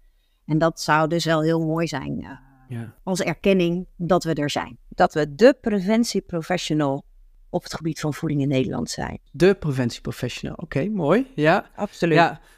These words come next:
Speaker 2: ja, want, eh, tot slot, daar ben ik wel even benieuwd ook naar, van, hè, preventie, een paar keer, eh, aan bod gekomen. Ja, hoe kunnen we volgens jullie in Nederland effectiever werken aan preventie? Want we hebben het er vaak over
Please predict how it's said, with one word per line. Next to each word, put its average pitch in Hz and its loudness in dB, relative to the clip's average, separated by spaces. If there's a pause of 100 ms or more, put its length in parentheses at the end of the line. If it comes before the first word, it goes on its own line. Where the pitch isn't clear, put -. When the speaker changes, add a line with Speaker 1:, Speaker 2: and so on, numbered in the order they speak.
Speaker 2:
ja, 180 4
want, 175 0
eh, 151 2
tot 151 -2
slot, 185 2
daar 165 4
ben 151 2
ik 143 0
wel 147 2
even 127 0
benieuwd 160 4
ook 170 -4
naar, 156 0
van, 147 -2 (440)
hè, 160 0
preventie, 147 0
een 160 -6
paar 127 -2
keer, 123 -2
eh, 120 0
aan 117 -2
bod 147 -2
gekomen. 139 -4
Ja, 147 -2
hoe 208 0
kunnen 202 2
we 170 2
volgens 143 -2
jullie 147 0
in 135 -4
Nederland 120 -2 (300)
effectiever 123 -2
werken 117 -2
aan 123 -4
preventie? 117 -4
Want 117 -4
we 120 -6
hebben 160 2
het - -8
er 143 -8
vaak 135 -2
over 120 -2